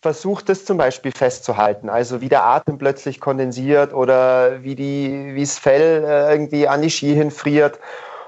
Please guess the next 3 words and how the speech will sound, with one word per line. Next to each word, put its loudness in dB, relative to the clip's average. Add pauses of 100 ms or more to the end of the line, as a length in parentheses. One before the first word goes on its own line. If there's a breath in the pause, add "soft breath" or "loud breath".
(120 loud breath)
Äh, 4 (1080)
also 2
einfach, 0